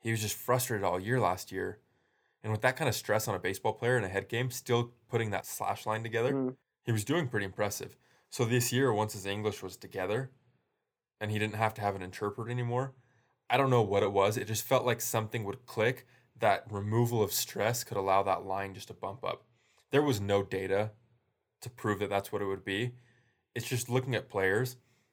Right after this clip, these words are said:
Speaker 1: when they get comfortable with themselves, if they've got the right setup,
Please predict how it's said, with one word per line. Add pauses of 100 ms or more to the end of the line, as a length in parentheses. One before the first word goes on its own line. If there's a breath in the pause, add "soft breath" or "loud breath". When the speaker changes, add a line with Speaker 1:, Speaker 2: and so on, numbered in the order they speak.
(140)
Speaker 1:
when
they
get
comfortable
with
themselves, (580)
if
they've
got
the
right
setup,